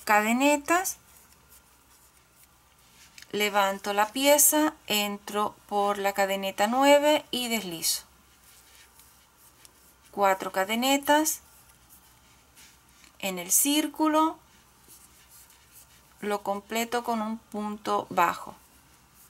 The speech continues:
Dos cadenetas. Aquí tengo la cadeneta de cinco. Deslizo. Dos cadenetas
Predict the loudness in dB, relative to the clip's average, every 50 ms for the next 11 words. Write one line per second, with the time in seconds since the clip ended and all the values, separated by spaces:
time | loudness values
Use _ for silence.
0 | _ _ -16 -8 -4 -2 -2 -2 -2 -4 -6 -4 -4 -6 -4 -2 -4 -2 0 0
1 | 0 0 0 0 2 2 2 2 2 -2 -4 -6 -12 -18 -18 -18 -20 -20 -20 -20
2 | -20 _ _ _ -20 -20 -20 -20 -20 -20 -20 -20 -20 -20 -20 -20 -20 -20 -20 -20
3 | -20 -20 -20 -20 -20 -20 -20 -20 -20 -20 -20 -20 -20 -16 -10 -10 -10 -6 -6 -8
4 | -6 -4 -4 -4 -2 -2 -2 0 0 0 0 0 0 0 -2 -2 -4 -6 -6 -6
5 | -6 -2 2 2 2 2 2 0 -2 -4 -8 -12 -18 -18 -20 -20 -20 -20 _ _
6 | _ _ _ _ _ _ _ _ _ _ _ _ _ -20 -20 _ _ _ _ _
7 | _ _ _ _ _ _ _ _ _ _ _ _ _ _ _ -20 -20 _ -20 _
8 | _ _ _ _ _ _ _ _ _ _ _ _ _ _ _ _ _ _ -20 -20
9 | -20 -20 -20 -20 -20 _ _ _ _ _ _ _ _ _ _ _ -20 -20 _ _
10 | _ -10 -10 -8 -8 -8 -8 -8 -6 -4 -4 -6 -6 -8 -14 -20 _ _ _ _
11 | -20 -20 -20 -20 -20 -20 -20 _ -20 -20 -20 -20 -20 _ _ -20 -20 -20 -20 _
12 | _ _ _ _ _ -18 -12 -8 -6 -4 -4 -4 -6 -6 -6 -6 -4 -4 -4 -2
13 | -2 -2 -2 -4 -2 0 0 0 2 0 -2 -4 -6